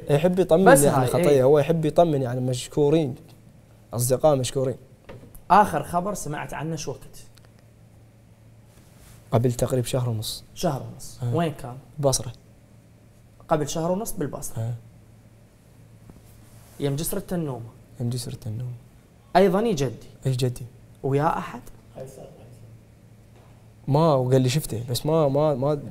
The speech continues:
Speaker 1: يعني قلت له بس بعد إذا أشوفه انطينا خبر، أو حاول تكظ الصور لي إياه، أو ت-،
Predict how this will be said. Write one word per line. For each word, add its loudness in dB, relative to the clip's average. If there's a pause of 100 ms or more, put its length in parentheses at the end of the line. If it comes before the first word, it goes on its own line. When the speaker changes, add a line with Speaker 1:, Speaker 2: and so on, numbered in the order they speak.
Speaker 1:
يعني -4
قلت -6
له 0
بس 0
بعد -4
إذا 0
أشوفه 0
انطينا 4
خبر، -4 (400)
أو 6
حاول 8
تكظ -2
الصور 2
لي 0
إياه، 0
أو 4
ت-، -10